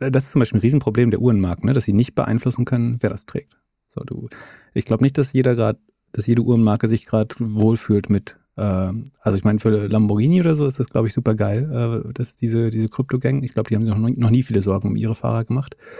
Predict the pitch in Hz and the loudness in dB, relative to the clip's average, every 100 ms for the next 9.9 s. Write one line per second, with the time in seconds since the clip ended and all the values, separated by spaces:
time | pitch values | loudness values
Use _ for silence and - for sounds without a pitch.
0 | - - _ _ _ - 107 104 104 107 | -20 -20 _ _ _ -4 -2 -2 -2 -2
1 | 104 107 107 110 - 104 120 135 107 104 | 0 0 0 0 0 0 0 -2 -2 -2
2 | 101 117 101 101 - - 156 _ _ _ | -4 -4 -4 -4 -6 -8 -10 _ _ _
3 | _ _ _ _ - 107 104 104 104 - | _ _ _ _ -4 -2 0 0 -2 -2
4 | 104 104 101 101 - - 202 131 - 135 | 0 0 -2 -6 -12 -4 -2 -2 -2 -2
5 | 131 127 123 117 113 110 104 101 110 107 | 0 2 2 2 0 -2 -2 0 0 -2
6 | - _ _ 107 101 110 113 110 107 104 | -6 _ _ -6 -4 -6 -4 -4 -4 -4
7 | 101 - 113 - 110 - 113 101 104 107 | -6 -8 -6 -2 -4 -2 -2 -2 -2 -4
8 | 104 104 113 _ - 107 101 - - - | -4 -6 -8 _ -8 -6 -6 -14 -20 -8
9 | 117 107 - 117 - 123 113 113 | -4 -4 -2 -4 -2 0 0 0